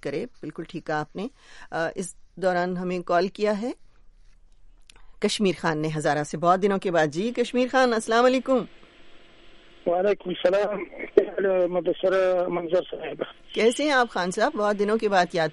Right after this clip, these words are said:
Speaker 1: کیا آپ نے۔
Speaker 2: بس ہم تو، آپ پروگرام جو ہے سب سنتے رہتے ہیں، بالکل، لیکن رابطے کبھی ہوتے ہیں اور کبھی نہیں ہوتے، اور ہمارا تو موبائل کا مسئلہ ہے، کبھی
Speaker 1: آہا۔
Speaker 2: ہمارے ساتھ بیلنس نہیں ہوتا ہے، اور آپ کا جو اعلان ہوتا ہے کہ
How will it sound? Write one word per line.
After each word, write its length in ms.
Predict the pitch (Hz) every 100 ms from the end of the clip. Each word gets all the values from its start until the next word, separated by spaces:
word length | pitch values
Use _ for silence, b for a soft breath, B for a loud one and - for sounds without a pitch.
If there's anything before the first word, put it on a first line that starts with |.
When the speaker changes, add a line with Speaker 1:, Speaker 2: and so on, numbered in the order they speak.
| -
Speaker 1:
کیا 200 | 160 107
آپ 160 | -
نے۔ 60 | - - - - - - - -
Speaker 2:
بس 340 | 180 180 - 208
ہم 340 | 202 196 214
تو، 360 | - 202 208 202
آپ 240 | 196 - 175 - 214 -
پروگرام 560 | 196 - 190 185 202
جو 200 | 190 190
ہے 60 | 185 202 -
سب 240 | 202 160 196 - -
سنتے 280 | 170 -
رہتے 320 | 185 165 - 143
ہیں، 60 |
بالکل، 320 | 139 139 - 127 - - B B B B B -
لیکن 340 | - - 185
رابطے 400 | 180 175 185 233
کبھی 300 | 214 220 208
ہوتے 240 | 208 196 247
ہیں 60 |
اور 120 | 233
کبھی 280 | 214 208 196
نہیں 140 | 202 196
ہوتے، 240 | 185 175
اور 280 | 175 175 160
ہمارا 260 | 185 202
تو 140 | 185 185
موبائل 400 | 196 190 208 214
کا 140 | -
مسئلہ 340 | 190 - 175 185
ہے، 140 | 175
کبھی 280 | 175 185 190
Speaker 1:
آہا۔ 80 | 180
Speaker 2:
ہمارے 200 | 196 185 - - 196
ساتھ 160 | 170
بیلنس 480 | 151 170 180 190 -
نہیں 140 | 180
ہوتا 240 | 180 156 165
ہے، 120 | 156
اور 80 | 165
آپ 200 | 180 -
کا 100 | 165
جو 180 | 151 185
اعلان 340 | 180 196 190
ہوتا 260 | 175 - 202
ہے 100 |
کہ 120 | 180